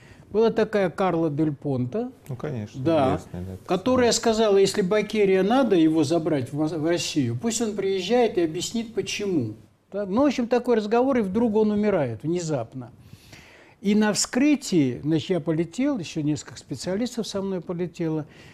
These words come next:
Speaker 1: На вскрытии мы увидели, что у него была одна единственная бляшка в передней межжелудочковой артерии. Он крепкий мужик был, да? Вот.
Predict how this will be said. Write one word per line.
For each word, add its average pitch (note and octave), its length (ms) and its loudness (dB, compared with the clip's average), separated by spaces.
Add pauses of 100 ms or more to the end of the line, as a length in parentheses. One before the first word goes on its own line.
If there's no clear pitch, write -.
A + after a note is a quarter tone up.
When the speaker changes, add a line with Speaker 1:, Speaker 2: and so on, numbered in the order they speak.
(140)
Speaker 1:
На D#3+ 140 -2
вскрытии B3 480 0
мы G3 260 4
увидели, G3+ 540 4
что F3+ 480 0
у F3+ 80 2
него F#3+ 640 0 (120)
была F3 360 -2 (400)
одна F#3+ 380 0
единственная F#3+ 600 0
бляшка F#3 640 -2
в A2+ 60 -8
передней F#3 460 -2
межжелудочковой E3 920 -4
артерии. A#2 560 -4
Он C3 160 -6
крепкий A3+ 500 -4
мужик E3+ 420 -4
был, C#2+ 220 -18 (120)
да? A3 180 -6 (500)
Вот. D#3 380 -2